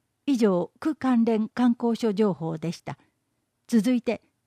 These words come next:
全世代向けの多彩なイベント。大人の絵本読み聞かせ、怖い絵本、イベント。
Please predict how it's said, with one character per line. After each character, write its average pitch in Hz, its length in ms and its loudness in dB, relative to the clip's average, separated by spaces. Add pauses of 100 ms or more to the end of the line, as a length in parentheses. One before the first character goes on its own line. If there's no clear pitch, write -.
全 311 240 2
世 233 180 0
代 240 240 0
向 233 140 2
け 233 140 0
の 214 280 2
多 202 120 -2
彩 226 240 0
な 214 140 0
イ 190 140 0
ベ 180 160 0
ン 165 100 -2
ト。 - 200 -8 (800)
大 208 120 2
人 302 300 2
の 285 180 0
絵 226 100 2
本 226 260 2
読 165 160 0
み 180 140 0
聞 - 160 -20
か 175 160 -4
せ、 - 260 -12 (280)
怖 240 300 4
い 165 140 -2
絵 160 100 -2
本、 170 360 -2 (300)
イ 185 120 4
ベ 170 140 0
ン 160 80 -4
ト。 - 200 -10